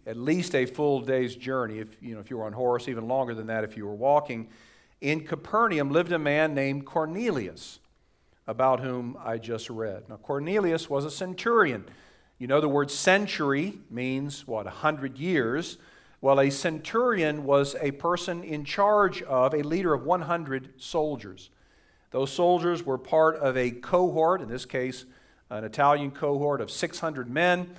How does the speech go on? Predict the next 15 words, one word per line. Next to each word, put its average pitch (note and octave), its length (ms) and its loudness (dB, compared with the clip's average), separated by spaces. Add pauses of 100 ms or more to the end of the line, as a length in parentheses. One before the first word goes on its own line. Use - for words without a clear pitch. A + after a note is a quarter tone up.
(280)
and A#2+ 180 -2
those A3+ 380 10
six - 240 -2
hundred C#3+ 240 -2
men C#3 220 -2
were C#3 100 0
part D3 220 2
of C3+ 80 0
a B2+ 80 2
legion C3 840 -2 (520)
of B2+ 200 4
six E3 260 -4
thousand D#3 480 6
men. G#2 180 -8
So, C#3 280 4